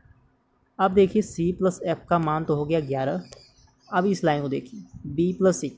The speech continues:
B plus ई को जोड़ने पे क्या आएगा? दस आना चाहिए और दस में एक जोड़ेंगे तभी यहाँ पे ग्यारह आएगा। ठीक है, यानी बी plus ई के स्थान पे क्या होगा? B plus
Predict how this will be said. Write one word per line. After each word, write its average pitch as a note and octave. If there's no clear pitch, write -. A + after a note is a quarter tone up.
B F3+
plus F#3
ई F#3
को F#3+
जोड़ने D#3
पे E3
क्या D#3+
आएगा? E3
दस D#3
आना E3
चाहिए F3
और D#3
दस E3
में F3
एक D#3+
जोड़ेंगे D#3+
तभी D3
यहाँ D#3
पे F3
ग्यारह D#3
आएगा। D#3+
ठीक E3+
है, A3+
यानी E3
बी E3+
plus F#3
ई E3+
के F3
स्थान D3
पे D#3
क्या D3+
होगा? C#3+
B D#3+
plus F3